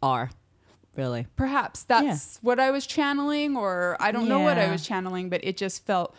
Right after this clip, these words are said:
Speaker 2: very unsafe and very unpleasant. She did not seem to be enjoying herself at all.
Speaker 1: Oh, no, I, I think the point was she wasn't enjoying herself, and I,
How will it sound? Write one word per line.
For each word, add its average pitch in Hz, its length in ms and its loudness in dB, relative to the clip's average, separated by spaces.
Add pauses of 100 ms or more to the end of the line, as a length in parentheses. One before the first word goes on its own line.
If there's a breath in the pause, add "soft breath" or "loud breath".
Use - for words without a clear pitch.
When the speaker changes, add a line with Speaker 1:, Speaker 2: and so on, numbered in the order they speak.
(240 soft breath)
Speaker 2:
very 202 560 2
unsafe - 840 -8 (120)
and 196 120 -4
very 202 480 0
unpleasant. 190 800 -2
She - 140 -4
did 214 160 -2
not 196 180 -4
seem 208 220 -4
to 208 80 -6
be 180 180 -10
enjoying 180 380 -4
herself 170 440 -6 (380 soft breath)
at 175 340 -2 (240)
all. 175 220 4
Speaker 1:
Oh, 226 40 4
no, 233 100 4
I, 214 340 2
I 240 40 0
think 415 160 -2
the - 60 2
point 240 220 2
was 208 160 2
she 202 160 0
wasn't 185 380 2
enjoying 151 380 0
herself, 143 460 -2
and 165 120 -2
I, 156 60 0